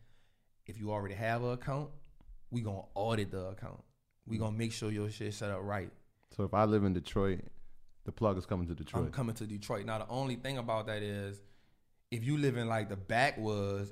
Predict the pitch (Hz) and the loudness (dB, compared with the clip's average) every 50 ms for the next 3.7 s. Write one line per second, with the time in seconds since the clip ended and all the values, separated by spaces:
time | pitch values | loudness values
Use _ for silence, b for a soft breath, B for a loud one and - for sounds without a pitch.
0 | - 113 127 143 120 117 127 131 151 147 139 127 - 135 123 117 185 185 123 131 | -2 0 2 4 4 4 4 6 6 6 6 6 4 4 8 12 12 12 12 12
1 | 139 139 - 123 117 113 113 110 - - 131 151 143 110 120 123 123 127 120 120 | 12 12 12 10 6 6 6 6 4 4 6 6 6 6 8 6 6 6 6 6
2 | 120 - 120 135 139 131 127 120 117 127 123 117 117 117 110 110 120 139 156 151 | 4 6 6 6 6 6 6 4 6 6 6 8 8 8 8 8 8 10 10 10
3 | 143 143 - 139 117 117 113 107 107 107 104 104 107 | 8 8 6 4 6 4 4 4 4 2 2 0 -2